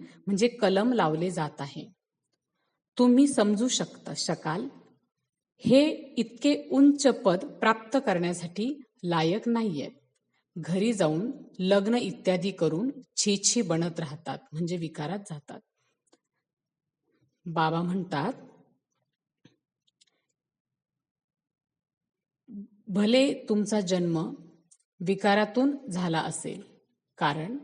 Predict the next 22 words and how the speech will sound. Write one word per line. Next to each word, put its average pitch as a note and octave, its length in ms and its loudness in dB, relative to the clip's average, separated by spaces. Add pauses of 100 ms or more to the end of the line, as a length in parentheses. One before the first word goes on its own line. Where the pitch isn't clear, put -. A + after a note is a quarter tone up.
(400)
हे G#3 160 2
रावण G3 280 4
राज्य D#3 420 -4
आहे. - 420 -14 (1400)
शुद्ध B3 480 2
जन्म F#3+ 340 0 (140)
तर E3 180 -2 (160)
आत्ता F3 280 -4
होऊ F3+ 280 -6
शकत F3 480 -4 (520)
नाही. D3+ 560 -12 (220)
बाबा D#3+ 340 -2
आपल्याला D#3+ 460 -6
गुलगुल F3 400 -4
पवित्र G#3 460 -4
बनवत D3 440 -6
आहे. C3 140 -12 (500)
गुलगुल A3 460 2
पवित्र B3 500 -2
जन्म D#3+ 400 -2
सर्वप्रथम F#3+ 920 -2
श्रीकृष्णांचाच F#3+ 1300 -4